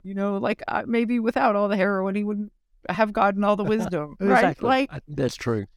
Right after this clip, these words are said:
Speaker 1: like,
Speaker 2: No,
Speaker 1: yes,
Speaker 2: but, uh,
Speaker 1: no.
Speaker 2: I've got a quote on my, my writing desk over there, um, from Rilke, um, from his poem called The Man Watching. And there's a line in it which I pulled out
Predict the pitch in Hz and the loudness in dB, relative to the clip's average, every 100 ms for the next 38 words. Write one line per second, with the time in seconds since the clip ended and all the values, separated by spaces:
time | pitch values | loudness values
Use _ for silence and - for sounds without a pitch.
0 | _ _ _ _ _ _ _ - 381 381 | _ _ _ _ _ _ _ -4 2 4
1 | - - 392 349 247 302 277 240 _ _ | 4 4 6 4 4 2 -2 -6 _ _
2 | _ _ _ _ 123 135 123 - 127 117 | _ _ _ _ -2 0 0 0 2 2
3 | 117 110 104 110 107 110 110 113 107 104 | 2 2 2 0 0 2 2 2 0 -2
4 | - 110 101 101 98 98 90 - _ - | -2 -4 -2 -2 -2 -2 -4 -10 _ -6
5 | 104 95 95 92 - _ _ _ _ _ | -2 -2 -2 -6 -12 _ _ _ _ _
6 | 117 113 113 113 - 92 - _ _ _ | -6 0 2 2 0 -4 -6 _ _ _
7 | _ - - 107 107 104 113 104 98 113 | _ -16 -6 -4 -4 -2 -2 -2 -2 0
8 | 110 101 107 104 104 101 104 101 95 - | 0 2 -2 -2 -2 0 0 -2 -4 -4
9 | 95 76 - _ _ _ _ - 110 110 | -6 -6 -16 _ _ _ _ -10 -4 0
10 | 110 120 110 117 120 117 107 85 92 104 | 0 0 0 2 2 2 0 -2 -4 -4
11 | - _ - 110 101 98 92 | -6 _ -4 -2 2 2 0